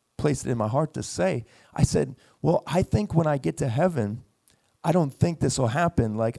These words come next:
I'll be standing before Jesus, and then Jesus is gonna be like, 'Hey, you know, Kanye's coming in right after you.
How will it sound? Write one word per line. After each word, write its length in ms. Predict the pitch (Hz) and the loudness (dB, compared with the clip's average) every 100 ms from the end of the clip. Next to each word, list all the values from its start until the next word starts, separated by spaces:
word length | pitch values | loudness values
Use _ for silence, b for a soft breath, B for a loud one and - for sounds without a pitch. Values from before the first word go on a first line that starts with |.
| - | -2
I'll 120 | 131 | 2
be 140 | 139 | 2
standing 640 | 139 - 131 135 143 139 139 | 2 -2 -2 0 -2 -4 -6
before 340 | 135 139 120 | -4 0 0
Jesus, 560 | 117 143 117 117 - - _ _ _ _ _ _ | 0 0 0 -6 -10 -20 _ _ _ _ _ _
and 120 | 127 | -4
then 120 | 120 117 | -2 0
Jesus 360 | 135 - 135 | 0 0 -2
is 120 | 120 | -4
gonna 220 | 120 110 101 | -2 -2 0
be 160 | 110 | 0
like, 320 | 101 98 101 - b b b b | 0 -4 -6 -12 b b b b
'Hey, 120 | - 123 | -4 -2
you 120 | 117 | 2
know, 160 | 117 | 2
Kanye's 480 | 120 143 143 143 117 | 4 2 2 0 0
coming 320 | - 120 110 | -2 -2 -2
in 140 | 110 113 | -2 0
right 180 | 110 107 | 0 2
after 340 | 110 110 139 | 0 0 0
you. 260 | 127 131 | 2 0